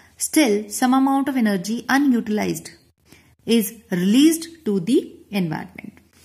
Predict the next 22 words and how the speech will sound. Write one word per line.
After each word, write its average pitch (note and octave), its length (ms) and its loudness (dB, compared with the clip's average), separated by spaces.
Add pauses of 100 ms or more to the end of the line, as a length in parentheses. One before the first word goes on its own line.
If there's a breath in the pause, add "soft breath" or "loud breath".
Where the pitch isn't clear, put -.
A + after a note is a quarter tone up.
(160 soft breath)
as G#3 400 0
heat G3+ 220 0
energy. - 460 -6 (880 soft breath)
The C4 160 4
herbivorous C4 760 2
are A3 120 2
further A#3 400 -2
eaten G#3+ 280 0
up G3 180 -4
by F3+ 320 -2 (340)
carnivorous, G3+ 760 -2 (720 soft breath)
and B3+ 240 0
chemical D#4+ 380 2
ener-, D#4+ 440 2
energy B3+ 540 2
stored C#4 540 0
in B3+ 300 2
them G#3 220 0
is B3 180 -4
transferred A#3+ 640 -2
to E4+ 260 0
carnivorous. D#3+ 880 -2